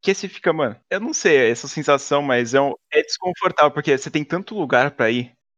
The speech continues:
mas em todo lugar acontece alguma coisa, né, como a cena do triciclo, que dá medo, porque, tipo, é tanto espaço, mas é,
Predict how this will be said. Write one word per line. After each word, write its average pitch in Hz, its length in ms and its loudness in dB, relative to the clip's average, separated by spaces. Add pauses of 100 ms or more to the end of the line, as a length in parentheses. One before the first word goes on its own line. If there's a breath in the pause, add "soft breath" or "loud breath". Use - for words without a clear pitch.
mas 127 180 2
em 139 80 -2
todo 160 220 -6
lugar 131 220 2
acontece 127 640 -2
alguma 113 300 -2
coisa, 139 360 -2
né, 127 220 -10
como 113 160 -2
a 110 40 -2
cena 113 260 -6
do 117 120 -6
triciclo, - 680 -8 (140)
que 135 100 -10
dá 131 160 4
medo, 185 340 -2
porque, 135 260 2
tipo, - 400 -8
é 127 80 2
tanto 151 320 -4
espaço, 135 400 0
mas 147 160 2
é, 135 80 -2